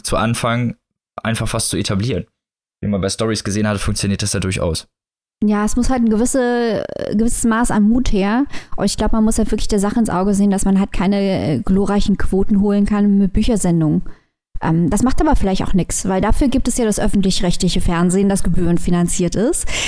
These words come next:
Speaker 2: dass man genau sowas machen kann, was halt nicht davon abhängig ist, dass Werbepartner rein investieren.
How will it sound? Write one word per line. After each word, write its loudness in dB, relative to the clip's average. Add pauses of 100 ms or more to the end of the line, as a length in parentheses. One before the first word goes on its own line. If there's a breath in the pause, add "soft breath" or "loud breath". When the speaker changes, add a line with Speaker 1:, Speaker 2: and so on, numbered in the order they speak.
Speaker 2:
dass 2
man 4
genau 4
sowas 2
machen 2
kann, 0
was 0
halt -2
nicht 2
davon 2
abhängig -2
ist, -2
dass -4
Werbepartner 0
rein 2
investieren. 0